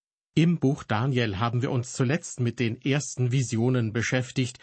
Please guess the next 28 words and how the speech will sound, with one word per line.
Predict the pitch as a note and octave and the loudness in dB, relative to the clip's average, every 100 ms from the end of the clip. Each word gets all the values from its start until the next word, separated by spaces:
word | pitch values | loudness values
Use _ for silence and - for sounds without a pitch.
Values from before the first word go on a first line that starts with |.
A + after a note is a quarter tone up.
| - - - | -20 -8 -6
die | G#2 | 0
Gott | B2+ F3+ - | 0 0 -2
seinem | A#2+ G#2+ G2+ | -2 -2 -4
Propheten | - A2 - A#2+ B2 C#3 | -4 -4 -2 -2 -2 -4
offenbart | A#2+ - B2+ A#2+ G#2+ - | -4 -2 0 2 0 0
hatte. | A2 C#3 A2+ - _ _ _ - - - - | -6 -4 -6 -8 _ _ _ -20 -20 -10 0
Im | F3 | 0
Kapitel | - E3+ E3+ D#3 B2+ | 2 0 0 0 0
sieben | A#2 D#3 B2 | 0 0 0
seines | A2 G#2+ A2 - | 0 -2 -4 -4
Buches | D3 D#3 D#3 C3+ - - | -2 0 0 -2 -6 -20
finden | - F#3+ E3 D#3 | -2 0 0 0
wir | C3 | 0
Daniels | B2+ G#2+ A2+ A#2+ A#2+ - | 0 -2 0 -2 -4 -2
Bericht | C3+ A#2 - A2+ | 0 0 -2 -4
dazu. | G2+ - A2 A#2+ - _ _ _ - - | -4 -4 -6 -6 -10 _ _ _ -20 -8
Diese | B2+ A#2 A#2 A2 G2 | -2 2 2 0 0
Visionen | A2 G2 A2+ D#3 D#3+ A#2 G#2 | -2 0 0 2 2 0 -2
von | - A2 | -4 -2
den | A2+ G#2 | -2 -4
vier | - D3+ E3 | -8 -2 -2
großen | D3+ A#2 C#3+ - A#2 | -2 -2 -2 -2 -6
Tieren, | - D3+ E3+ D3+ C#3+ - - - | -4 -2 0 2 0 -4 -18 -4
die | B2 | -4
vier | - E3 F3+ | -2 0 0
verschiedene | E3 B2+ - E3+ E3 A#2 A2+ | 2 -2 0 -2 0 0 0
Weltreiche | G#2+ C#3+ E3 A2 A2 C3+ B2 | 0 0 -2 -2 -2 -2 0
darstellen, | A#2 B2+ - C#3+ D3+ E3 | 0 0 -2 0 0 0